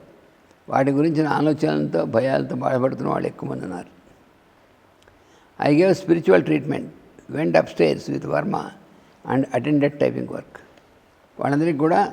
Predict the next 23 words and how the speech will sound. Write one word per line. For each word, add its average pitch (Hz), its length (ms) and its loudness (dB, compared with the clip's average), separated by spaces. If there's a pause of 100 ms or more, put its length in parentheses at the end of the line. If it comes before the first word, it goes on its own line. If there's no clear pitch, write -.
(800)
స్పిరిచువల్ 165 480 2
ట్రీట్మెంట్, 135 380 0
అందరికీ 160 320 -2
మళ్ళీ 143 180 0 (540)
ఇంకా 143 180 2
అప్పుడు 147 200 0
అందరికీ 170 300 2
ఒక్కొక్కరిని 165 400 0
పిలిచి 151 260 -2
వాళ్ళతో 135 260 0 (120)
మాట్లాడి 71 400 0
వాళ్ళకి 69 300 -2
మందు 69 200 -4
ఇచ్చి - 200 -6
అలా 135 120 -4 (120)
కాకుండా 147 360 0 (880)
ఆ-, 131 200 0 (120)
ఆయన 139 220 -2
యొక్క 143 140 -8 (360)
ఆధ్యాత్మికమైన 143 760 -2 (100)
శక్తితో - 340 -6
వాళ్ళందరికీ 139 440 -4 (1800)
ఆ - 20 0